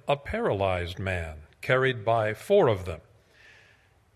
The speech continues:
Since they could not get him to Jesus because of the crowd, they made an opening in the roof above Jesus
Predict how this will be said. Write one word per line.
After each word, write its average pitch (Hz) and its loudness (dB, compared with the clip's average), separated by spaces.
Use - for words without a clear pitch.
Since - 0
they 143 4
could 110 -2
not 131 -2
get 151 4
him 165 0
to 123 -4
Jesus 107 -4
because 120 -2
of 98 -4
the 101 -4
crowd, 117 -2
they 202 2
made 135 -4
an 123 -2
opening 160 -2
in 175 -2
the 185 0
roof 208 -6
above 143 2
Jesus - -6